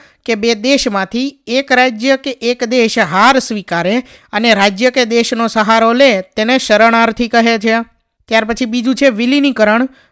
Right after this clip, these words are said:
તો એક દેશમાં બે રાજ્ય કે બધા જ રાજ્ય સાથે જોડવા એટલે વિલીનીકરણ. ત્યાર પછી ત્રીજું છે યુદ્ધ વિરામ. તો કોઈ પણ બે રાજ્ય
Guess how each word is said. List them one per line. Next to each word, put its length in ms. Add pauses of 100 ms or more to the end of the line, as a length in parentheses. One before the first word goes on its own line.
તો 140
એક 220
દેશમાં 520
બે 180
રાજ્ય 460 (260)
કે 80
બધા 300
જ 100
રાજ્ય 380
સાથે 340
જોડવા 480 (320)
એટલે 400
વિલીનીકરણ. 800 (500)
ત્યાર 160
પછી 320 (120)
ત્રીજું 340
છે 140
યુદ્ધ 380
વિરામ. 480 (320)
તો 100
કોઈ 220
પણ 200
બે 240
રાજ્ય 500